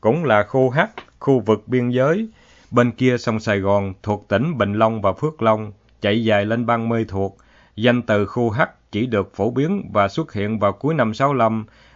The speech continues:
với tên đoàn tám sáu. Đứng về phương tiện chiến lược, khu H là khu vực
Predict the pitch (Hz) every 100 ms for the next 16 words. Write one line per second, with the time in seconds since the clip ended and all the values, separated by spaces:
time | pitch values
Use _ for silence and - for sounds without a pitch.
0 | - 113 165 175 123 117 113 101 98 98
1 | 131 151 139 147 208 214 _ - 123 160
2 | 147 110 101 123 117 107 98 110 110 156
3 | 165 101 101 _ - 120 110 156 - 107
4 | 104 98 - 113 101